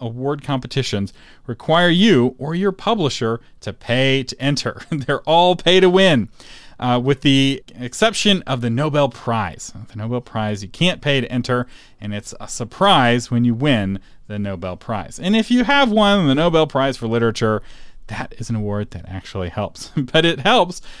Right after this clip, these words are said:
not because it's famous for its literature category, but it helps because it's famous for its other categories. The reality is that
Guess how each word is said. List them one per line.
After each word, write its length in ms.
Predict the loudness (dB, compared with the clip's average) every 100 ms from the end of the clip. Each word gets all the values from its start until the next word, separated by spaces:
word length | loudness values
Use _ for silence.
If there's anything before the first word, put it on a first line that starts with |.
| -14
not 360 | -2 0 0 0
because 340 | -2 0 0
it's 180 | 0 -6
famous 400 | -2 2 2 0
for 200 | -2 -4
its 120 | -4
literature 540 | -2 2 2 2 -2 -8
category, 600 | -6 -6 -6 -6 -6 -8 -14 -20
but 120 | -20
it 20 | -12
helps 240 | -10 -10
because 220 | -12 -12
it's 140 | -12 -8
famous 280 | -4 -4
for 140 | -2 -4
its 140 | -4 -4
other 240 | -2 -2
categories. 600 | -4 -10 -10 -16 -18 -20
The 160 | -20 -16
reality 400 | -12 -6 -2 -2
is 140 | 0
that 200 | -2 -2